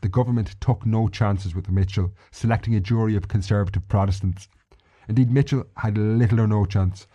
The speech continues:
Even the judge was a member of the Orange Order. John Mitchell was found guilty and sentenced to fourteen years transportation, a brutal punishment that was seen by many as unduly severe.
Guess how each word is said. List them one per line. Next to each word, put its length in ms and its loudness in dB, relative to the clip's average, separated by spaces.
Even 340 4
the 80 2
judge 560 0
was 120 0
a 40 4
member 300 2
of 180 -2
the 80 0
Orange 380 2
Order. 340 2
John 240 6
Mitchell 420 0
was 140 -2
found 340 2
guilty 360 0
and 160 0
sentenced 420 -2
to 80 2
fourteen 540 0
years 200 -2
transportation, 920 0
a 60 -2
brutal 480 0
punishment 500 -2
that 140 0
was 100 2
seen 280 2
by 140 0
many 460 0
as 100 0
unduly 640 2
severe. 560 0